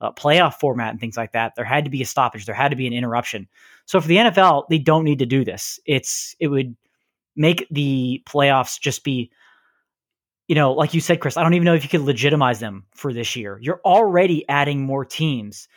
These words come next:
There are so many bad <laughs> teams in the N F L right now. Don't give them more opportunities to play games, to ruin a season for somebody that could actually look back on this year and be like, "Yeah, it was weird, but guess what? They played the season,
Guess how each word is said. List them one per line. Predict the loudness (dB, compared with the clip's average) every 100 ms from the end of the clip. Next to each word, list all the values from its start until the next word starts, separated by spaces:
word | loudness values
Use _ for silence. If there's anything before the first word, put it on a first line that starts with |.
| _ _ _ 0
There | 2
are | 2
so | 0 -8 0 2 4
many | 2 0 0
bad | 0 2 0 0
<laughs> |
teams | -6 -2 -2 0
in | -2
the | -2 -4
N | -4
F | -4 -4
L | -2 -2
right | -4 -6
now. | -6 -8 -8 _ _ _ _ -4
Don't | 2 2 2
give | 0 2
them | 2 2
more | 2 2 2
opportunities | 0 -2 -2 0 -2 -4
to | -6
play | -6 -4 -2
games, | 0 0 0 -2 -10 -18 _ _
to | 2
ruin | 4 4 4 4
a | 2
season | 0 -2 -2
for | -6
somebody | -4 -2 -2 -2
that | 0 0
could | 0
actually | 0 0 -2 -4 -4 _ _ _
look | -2 -2 2
back | 2 4
on | 2
this | 0 -2
year | -2
and | 0
be | 0
like, | 0 _ 0
"Yeah, | 4 4
it | 2
was | 0
weird, | 2 4 4
but | 2
guess | 0 2
what? | 2 0 -2 _
They | -6
played | 0 2 2
the | 2
season, | -2 -2 -2 -2